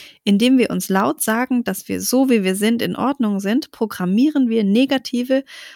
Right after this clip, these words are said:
und gegen uns selbst gewandte Gedanken um. Hier sind ein paar Beispiele.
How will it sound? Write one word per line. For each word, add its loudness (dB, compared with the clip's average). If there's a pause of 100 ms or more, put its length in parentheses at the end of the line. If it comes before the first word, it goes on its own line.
(120)
und -4
gegen 0
uns -6
selbst -2
gewandte -4
Gedanken -6
um. -2 (160)
Hier -4
sind -2
ein -2
paar -2
Beispiele. -6